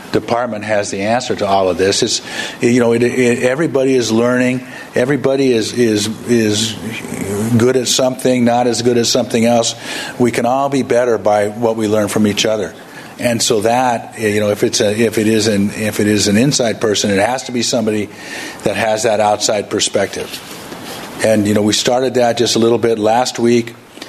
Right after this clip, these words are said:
Um, Major City Chiefs, which is the organization I belong to, that is the, the top fifty or so major cities in the United States, uh, had their, uh, annual, uh, winter conference. And I took twenty people, thank you, Crime Lab,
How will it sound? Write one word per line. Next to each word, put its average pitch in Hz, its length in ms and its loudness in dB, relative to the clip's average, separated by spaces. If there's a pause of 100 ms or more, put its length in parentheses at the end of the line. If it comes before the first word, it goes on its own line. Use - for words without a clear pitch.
(260)
Um, 98 460 2 (140)
Major 113 280 2
City 110 280 0
Chiefs, 127 420 2
which 107 180 0
is 101 120 0
the 104 100 4
organization 107 580 2
I 107 60 2
belong 104 440 0
to, 113 120 2
that 98 140 0
is 95 160 0
the, 95 200 0 (520)
the 107 100 -2
top 104 300 -2
fifty 117 340 0
or 104 60 4
so 110 280 2
major 107 320 0
cities 110 560 0 (640)
in 113 140 2
the 104 60 4
United 104 340 2
States, 120 640 -2
uh, 104 180 -2
had 107 280 -2
their, 104 420 -2
uh, 101 220 -4
annual, 107 560 2
uh, 98 180 2
winter 110 240 4
conference. 113 640 -2 (800)
And 104 560 2
I 107 160 0
took - 280 -2
twenty 131 440 0
people, 113 400 0
thank - 1120 -6
you, 120 60 0
Crime 92 300 -2
Lab, 85 200 -2